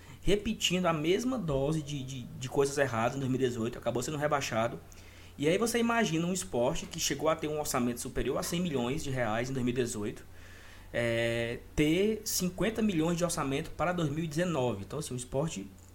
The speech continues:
foi, é, é você mudar de patamar completamente. Mas uma coisa é você mudar de patamar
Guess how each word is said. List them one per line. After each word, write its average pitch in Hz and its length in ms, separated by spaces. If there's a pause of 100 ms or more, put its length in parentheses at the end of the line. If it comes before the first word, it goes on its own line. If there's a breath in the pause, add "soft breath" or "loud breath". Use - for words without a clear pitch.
(280)
foi, 160 260 (880)
é, - 180
é 139 60
você 180 240
mudar 185 280
de 190 100
patamar 180 360
completamente. 185 720 (480 soft breath)
Mas 151 180
uma 240 140
coisa 262 260
é - 20
você 214 200
mudar 185 200
de 165 80
patamar 131 760